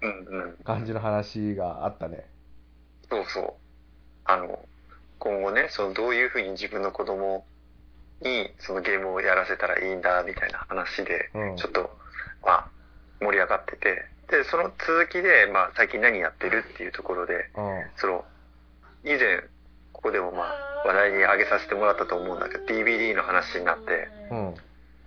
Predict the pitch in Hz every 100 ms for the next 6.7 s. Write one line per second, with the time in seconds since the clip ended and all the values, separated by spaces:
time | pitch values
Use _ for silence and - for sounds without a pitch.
0 | - - - - - - 110 107 104 101
1 | 117 107 156 226 220 107 95 90 - -
2 | 135 147 107 107 95 104 120 135 151 -
3 | - - - 101 - - 98 95 95 92
4 | - - 104 95 85 98 143 175 156 -
5 | 90 90 - 110 - - 104 113 113 -
6 | - 107 - - - 101